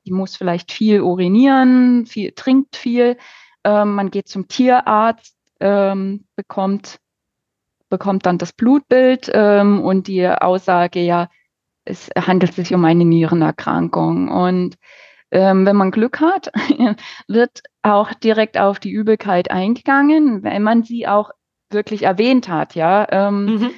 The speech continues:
Speaker 1: manchmal ist es auch so, dass man denkt, ah ja, Übelkeit kommt von Nierenerkrankung, ich brauche also jetzt ein passendes Futter, ähm, damit die Übelkeit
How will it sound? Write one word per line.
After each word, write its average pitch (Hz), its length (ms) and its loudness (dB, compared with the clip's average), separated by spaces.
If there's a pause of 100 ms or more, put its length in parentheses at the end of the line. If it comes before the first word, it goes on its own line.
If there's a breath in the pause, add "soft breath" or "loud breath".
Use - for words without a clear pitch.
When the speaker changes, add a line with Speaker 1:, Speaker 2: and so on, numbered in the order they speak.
(600 loud breath)
Speaker 1:
manchmal 208 480 0
ist 226 100 -2
es 226 120 -4
auch 208 120 2
so, 226 160 0
dass 214 180 -2
man 196 160 2
denkt, 196 220 0
ah 226 160 2
ja, 202 220 2
Übelkeit 220 560 -2
kommt 214 300 -6
von 190 140 -2
Nierenerkrankung, 262 960 0
ich - 200 -12
brauche 208 400 -4
also 202 220 -4
jetzt 190 280 -8
ein 185 140 -4
passendes 190 580 -6
Futter, 269 480 2 (520 loud breath)
ähm, 214 460 2
damit 214 320 2 (640)
die 196 140 -2
Übelkeit 262 920 0